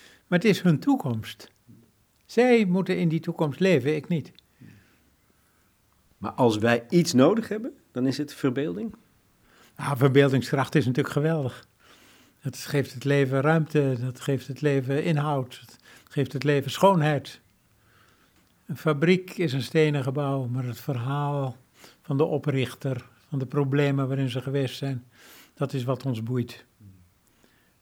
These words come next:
Speaker 1: Dat we zijn, ik denk ook altijd bij een ezelsbruggetje. Ik vertelde onlangs, <laughs> ik zei, gelukkige kinderen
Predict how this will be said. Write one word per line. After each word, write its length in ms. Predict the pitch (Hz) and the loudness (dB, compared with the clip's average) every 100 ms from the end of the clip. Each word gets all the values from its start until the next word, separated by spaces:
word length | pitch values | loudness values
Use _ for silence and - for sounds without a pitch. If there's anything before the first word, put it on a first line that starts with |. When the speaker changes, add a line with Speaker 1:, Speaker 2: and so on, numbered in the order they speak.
| _ _ | _ _
Speaker 1:
Dat 260 | - 135 - | -12 -12 -10
we 100 | 139 | -8
zijn, 360 | 123 139 131 - _ _ _ _ _ _ _ _ | -4 -4 -4 -8 _ _ _ _ _ _ _ _
ik 280 | _ _ - | _ _ -6
denk 180 | 147 - | -6 -6
ook 100 | - | -6
altijd 200 | 135 135 | -4 -2
bij 120 | 139 | -2
een 80 | 139 | -2
ezelsbruggetje. 1000 | 170 156 131 113 113 123 120 123 - 113 - _ _ _ _ _ _ _ _ _ _ _ _ _ | -2 -2 -2 -4 -4 -4 -2 -4 -6 -10 -12 _ _ _ _ _ _ _ _ _ _ _ _ _
Ik 120 | - - | -14 -10
vertelde 360 | - 160 151 | 2 4 4
onlangs, 600 | 165 151 151 147 - - - _ _ _ _ _ _ - 95 - _ | 2 2 2 2 -2 -8 -16 _ _ _ _ _ _ -20 -20 -20 _
<laughs> 720 | - - - 147 - - - | -20 -16 -14 -14 -16 -20 -6
ik 160 | 156 | -4
zei, 500 | - - 143 143 - - _ _ _ _ _ _ - 85 - - - - - | -4 -2 0 0 -2 -10 _ _ _ _ _ _ -14 -14 -16 -20 -20 -20 -20
gelukkige 520 | - 160 208 208 156 - | 0 6 6 6 0 0
kinderen 560 | 175 170 165 160 127 | 2 4 6 4 2